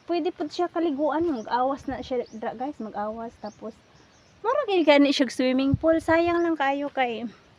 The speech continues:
sa kadugay, wala na, wala ng mga baka. Dili na siya pasto. Oh, murag napabayaan na pud siya. Oh.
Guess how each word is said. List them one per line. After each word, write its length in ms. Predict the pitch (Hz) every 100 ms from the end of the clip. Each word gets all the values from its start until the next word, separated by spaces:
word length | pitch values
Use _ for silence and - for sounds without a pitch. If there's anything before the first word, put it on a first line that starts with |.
| - - - -
sa 160 | 285
kadugay, 640 | - 254 262 240 247 240 240
wala 400 | 233 233 233 220
na, 400 | 233 233 233 220 233 - -
wala 320 | 226 220 214
ng 80 | 226
mga 220 | 226 220
baka. 560 | 233 311 311 294 294 294 - - - 240
Dili 320 | 247 240 -
na 160 | 233 -
siya 480 | 233 226 220 220 - - - - - - - -
pasto. 640 | 294 311 - - 285 294 262 - - - - - - - - -
Oh, 160 | 233 226
murag 240 | 247 247
napabayaan 720 | 233 240 226 220 240 233 247 254
na 80 |
pud 160 | - 247 -
siya. 320 | 311 294 269 254 - - - - - - - _ - - - - -
Oh. 320 | 226 226 226